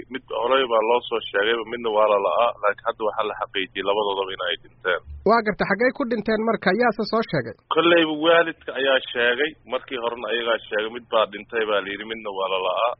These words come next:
Speaker 1: Een, haddana waxaa la wada xaqiijiyey, een, in labadaba ay dhinteen.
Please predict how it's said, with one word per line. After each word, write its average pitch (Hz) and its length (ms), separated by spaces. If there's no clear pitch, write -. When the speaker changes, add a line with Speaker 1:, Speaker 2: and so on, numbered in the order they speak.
Speaker 1:
Een, 104 320
haddana 120 420
waxaa 107 320
la 113 120
wada 98 240
xaqiijiyey, 98 720
een, 87 260
in 113 140
labadaba 110 420
ay 87 120
dhinteen. 87 480